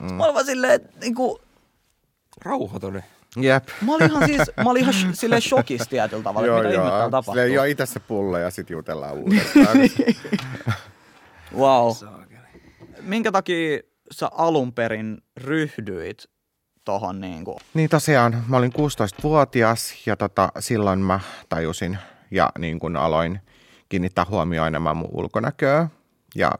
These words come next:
Speaker 1: peilailin tätä mun nenää ja inhosin mun nenää. Ja, ja silloin mä silloin taisin sanoa, että jo mun perheelle, että mä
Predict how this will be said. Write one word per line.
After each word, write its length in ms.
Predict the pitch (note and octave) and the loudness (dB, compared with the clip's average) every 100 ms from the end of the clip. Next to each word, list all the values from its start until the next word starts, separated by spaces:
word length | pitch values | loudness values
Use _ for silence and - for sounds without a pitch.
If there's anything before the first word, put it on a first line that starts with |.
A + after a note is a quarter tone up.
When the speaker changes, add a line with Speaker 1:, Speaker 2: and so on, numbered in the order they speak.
| - | 0
Speaker 1:
peilailin 440 | F2+ E2+ D2+ F2+ | 2 2 0 -2
tätä 200 | G2 D#2+ | -6 -6
mun 200 | D#2 D#2+ | -6 -2
nenää 520 | B2+ C#3+ B2+ A2+ B2 A#2 _ _ _ - | 0 2 2 2 0 -6 _ _ _ -2
ja 120 | F#2+ - | 0 0
inhosin 400 | G2+ G2+ G2+ A2 | -2 -4 -4 -6
mun 220 | G#2+ G#2 | -4 -4
nenää. 480 | G2+ G2+ G#2 G2+ A2+ A2 _ _ _ _ - - - _ _ _ - | -4 -2 0 0 0 -4 _ _ _ _ -20 -20 -20 _ _ _ -4
Ja, 100 | - | 0
ja 180 | G#2+ B2+ - | 2 0 -4
silloin 300 | - G#2+ G2 | -6 0 0
mä 60 | G2 | 0
silloin 440 | A2+ F#2 F2 - - | -2 -2 -2 -4 0
taisin 320 | G2 F#2+ F2+ | 0 0 -4
sanoa, 380 | G#2 F#2+ E2+ A1 | 0 0 0 -2
että 340 | - - F2 - - _ _ _ _ _ _ _ | -4 -2 -2 -2 -16 _ _ _ _ _ _ _
jo 180 | A2 G2 G2 _ | 0 0 -2 _
mun 200 | F2+ E2 | -6 0
perheelle, 560 | D2+ - G2+ F2 G2 A2 - _ _ _ _ _ _ - | 0 0 -2 -2 -2 -4 -12 _ _ _ _ _ _ -8
että 380 | - _ - G1+ - | -8 _ -4 -2 -6
mä 100 | C2+ | -8